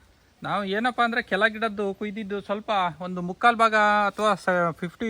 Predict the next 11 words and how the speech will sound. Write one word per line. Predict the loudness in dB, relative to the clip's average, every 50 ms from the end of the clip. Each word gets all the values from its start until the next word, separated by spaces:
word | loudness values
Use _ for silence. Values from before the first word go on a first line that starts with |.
| -4 -4 -6
ಸಿಕ್ಸ್ಟಿ | -8 -8 -6 -4 -2 -2
ಪರ್ಸೆಂಟ್ | 0 0 0 0 2 2
ಹಣ್ಣಾಗೋದ್ರೊಳಗೆ | 4 4 4 4 2 2 2 2 2 2 2 2 -2 -4 -4 -2
ಕುಯ್ದ್ವಿ. | -2 -2 -2 -2 -2 -2 -2 -2 -4 -8 -18 -20 -20 -20 -10 _ -4
ಯಾಕಂದರೆ | -2 -2 0 0 0 2 2 2
ಮಂಗ | 2 4 6 6 8 8 8 8 6 6 4
ಸ್ವಲ್ಪ | 2 2 4 4 4 4
ಹಣ್ಣಾದ | 4 4 4 2 2 0
ತಕ್ಷಣ | -2 -4 0 0 0 2 2 0
ಬಂದು, | 0 0 0 0 0 -2 -2 -6 -12 -20 -20 _ _ _ _
ಆ, | -2